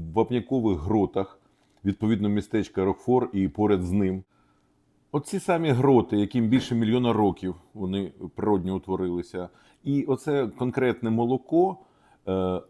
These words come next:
разом з регіоном походження провінції Роерх французької, вони і становлять, е, сертифікати походження, і сертифікати походження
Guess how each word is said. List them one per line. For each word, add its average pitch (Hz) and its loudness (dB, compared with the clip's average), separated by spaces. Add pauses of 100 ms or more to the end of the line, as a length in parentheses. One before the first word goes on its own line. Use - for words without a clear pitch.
(760)
разом 113 6
з 110 0
регіоном 113 2
походження 85 -2
провінції 98 0
Роерх 147 -2
французької, 87 -6 (240)
вони 156 0
і 180 2
становлять, 113 0 (120)
е, 82 -2
сертифікати 113 0
походження, 143 -4 (300)
і 175 -6
сертифікати 120 -2
походження 92 -2